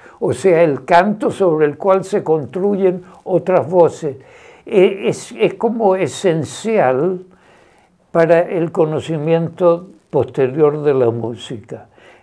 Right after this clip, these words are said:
A él le debo montones. Después, y claro, llegó el momento de la universidad. Eh,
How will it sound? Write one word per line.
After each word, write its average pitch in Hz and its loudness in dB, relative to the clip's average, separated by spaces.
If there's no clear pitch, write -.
A 190 -6
él 175 2
le 175 4
debo 156 0
montones. 127 -2
Después, 214 2
y 180 -2
claro, 185 2
llegó 160 4
el 156 2
momento 165 0
de 151 4
la 147 0
universidad. 147 0
Eh, 139 2